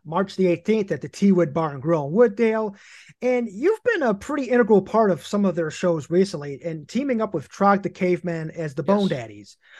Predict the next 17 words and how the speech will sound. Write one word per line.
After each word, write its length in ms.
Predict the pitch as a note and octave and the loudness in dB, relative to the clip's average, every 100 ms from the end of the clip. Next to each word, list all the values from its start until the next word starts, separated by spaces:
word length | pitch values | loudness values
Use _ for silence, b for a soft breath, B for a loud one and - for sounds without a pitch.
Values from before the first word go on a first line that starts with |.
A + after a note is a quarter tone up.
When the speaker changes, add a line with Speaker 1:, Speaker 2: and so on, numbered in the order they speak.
| B | B
Speaker 1:
So 180 | - B3+ | 0 4
what's 280 | B3+ C#4+ - | 4 2 0
that 180 | G3+ F#3+ | 2 2
experience 360 | - F3 D#3+ | 0 -4 -4
been 140 | - D#3+ | -4 -6
like 200 | D#3 D3+ | -6 -8
with 120 | C#3+ | -8
you 100 | D#3+ | -8
with 180 | C3+ - | -10 -10
pow 320 | - E3 D3 | -6 -4 -4
and 160 | C#3 C#3+ | -8 -12
then 160 | B2+ | -12
Trog 420 | B2+ - C3+ B2 G#2 F#2 _ - | -12 -10 -8 -10 -14 -20 _ -12
teaming 260 | E3 C3+ | -10 -8
up 120 | C3+ | -12
with 100 | C3 | -14
him? 180 | A#2 G#2+ | -16 -20